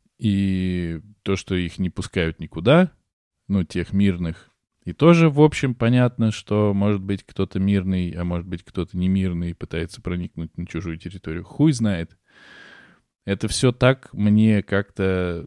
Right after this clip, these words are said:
тупому, тупенькому сложно, что я не могу, м, нормально это всё воспринимать. Не могу я сказать, что кто-то супер классный, а кто-то супер не классный.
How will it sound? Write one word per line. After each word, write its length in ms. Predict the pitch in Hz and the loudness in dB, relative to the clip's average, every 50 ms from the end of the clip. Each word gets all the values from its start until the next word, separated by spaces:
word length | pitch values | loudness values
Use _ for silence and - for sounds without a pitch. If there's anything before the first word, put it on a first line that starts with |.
| - _ | -12 _
тупому, 580 | - 98 - - 104 95 90 87 87 87 85 - | -10 -8 -4 -2 0 0 0 0 -2 -2 -4 -4
тупенькому 640 | - 92 85 - 85 85 82 - 85 85 85 85 | -4 -6 -6 -4 -6 -8 -6 -6 -8 -8 -8 -8
сложно, 720 | - - - - 98 104 139 165 175 156 123 98 87 90 - | -8 -10 -6 -2 2 4 6 6 6 6 4 2 2 -2 -6
что 580 | - - - - - 90 87 87 87 85 85 - - _ _ _ _ _ _ _ _ _ _ - | -12 -16 -12 -6 -4 -2 -2 -2 -2 -4 -6 -8 -14 _ _ _ _ _ _ _ _ _ _ -14
я 260 | - 87 80 90 98 | -12 -8 -4 -2 0
не 80 | 101 101 | 2 2
могу, 420 | 98 98 98 95 107 98 87 - - _ _ _ _ - | 2 0 0 0 -2 -2 -2 -4 -8 _ _ _ _ -16
м, 260 | - 82 82 80 - - | -14 -12 -12 -12 -14 -16
нормально 560 | 110 104 98 98 92 92 95 98 92 87 82 | -14 -10 -8 -6 -4 -2 -2 -2 -2 -4 -4
это 180 | 78 78 - - | -6 -8 -12 -14
всё 180 | - - 87 | -14 -10 -10
воспринимать. 560 | 82 78 - - - 95 92 85 80 78 - - | -10 -10 -10 -12 -12 -10 -10 -10 -10 -12 -10 -6
Не 160 | 87 92 98 | -2 0 2
могу 300 | 101 104 107 101 95 85 | 2 2 2 0 -2 -4
я 80 | 78 | -4
сказать, 360 | - - - - 87 82 78 - | -6 -10 -12 -12 -10 -10 -10 -12
что 340 | - - - 82 78 82 - _ _ _ _ _ _ - _ _ _ _ _ _ _ | -12 -10 -10 -10 -10 -10 -12 _ _ _ _ _ _ -20 _ _ _ _ _ _ _
кто-то 340 | - - - 104 87 - 85 | -12 -6 -4 -4 -4 -4 -6
супер 280 | - - 95 82 82 - | -10 -8 -8 -8 -10 -10
классный, 580 | - - 98 104 101 - - 90 82 78 78 | -4 -2 0 0 0 -2 -4 -6 -6 -8 -8
а 20 | 78 | -12
кто-то 300 | - - 87 82 - - | -10 -8 -8 -8 -8 -10
супер 340 | - - 87 82 - - 90 | -12 -12 -12 -12 -12 -12 -12
не 100 | 85 85 | -12 -10
классный. 720 | - - 92 98 98 - - - 85 78 78 85 - _ | -6 -2 -2 0 0 -2 -4 -6 -8 -8 -10 -12 -18 _